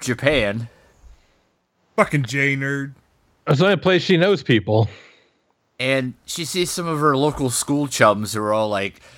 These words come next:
Speaker 1: "Hey, we made this, I'm not sure what it is, 'cause she
Speaker 2: <laughs>
Speaker 1: died."
Speaker 2: It's a god's eye.
Speaker 1: And then she, she's like, "Hey, guys, I'm not really dead." And they don't take that well.
Speaker 3: Nope.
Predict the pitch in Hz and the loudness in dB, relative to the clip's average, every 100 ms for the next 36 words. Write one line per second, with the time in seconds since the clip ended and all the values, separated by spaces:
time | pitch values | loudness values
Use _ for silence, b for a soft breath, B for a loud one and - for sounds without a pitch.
0 | b - 170 165 156 151 170 151 151 143 | b 0 0 2 0 2 2 2 2 2
1 | - - 131 147 143 139 - 151 151 135 | -2 -2 0 2 2 0 2 2 2 2
2 | 123 117 113 98 - - 127 127 156 123 | 2 2 0 -2 -6 -2 -2 0 2 4
3 | 127 110 95 87 - b b b b - | 4 4 2 -4 -12 b b b b -12
4 | 139 131 123 120 135 127 110 98 98 - | -8 -6 -2 2 2 0 -2 -4 -10 -14
5 | _ - 117 123 139 127 147 117 - - | _ -6 0 4 4 4 2 2 0 -2
6 | 139 131 120 - 220 165 180 170 175 185 | 0 0 -2 0 -2 2 2 2 0 0
7 | 175 175 165 135 170 151 95 - 110 135 | 2 2 2 2 2 2 0 -6 0 2
8 | 147 127 135 - 127 104 98 92 90 _ | 0 0 0 2 0 2 2 2 0 _
9 | _ _ _ _ _ _ 120 127 | _ _ _ _ _ _ 0 0